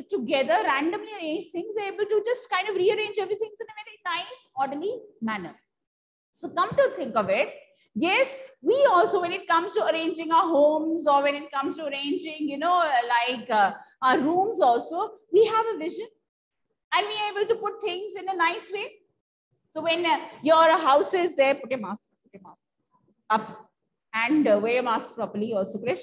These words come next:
So when everything is arranged in a nice, orderly way, so sometimes we also feel, "Oh my God, I'm so gifted. Look how nice I've made everything look." So when, uh, you put flowers in a certain way in, uh,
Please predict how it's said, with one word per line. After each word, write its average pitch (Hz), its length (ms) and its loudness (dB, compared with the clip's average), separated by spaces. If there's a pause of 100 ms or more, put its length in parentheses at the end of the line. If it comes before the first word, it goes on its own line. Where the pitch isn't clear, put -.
(380)
So 311 120 2
when 349 160 2
everything 415 580 4 (220)
is 427 120 0 (120)
arranged 302 540 0 (140)
in 320 140 0
a 302 160 2
nice, 285 800 0
orderly 349 500 4
way, 320 380 -4 (140)
so 359 260 -2
sometimes 427 420 0
we 381 160 6
also 427 240 0
feel, 359 160 -4
"Oh 466 80 -8
my 381 160 0
God, 294 220 2
I'm 370 180 -2
so 453 100 -4
gifted. 320 440 -10
Look 403 140 -10
how 415 160 -6
nice 285 280 -6
I've 370 160 -4
made 294 180 -6
everything 277 320 -8
look." 403 200 -8 (800)
So 330 120 -10
when, 294 260 2
uh, 311 140 0 (220)
you 294 100 0
put 415 160 2
flowers 320 600 4
in 339 100 0
a 427 80 -4
certain 320 440 2
way 311 420 -8
in, 294 140 0
uh, 220 180 0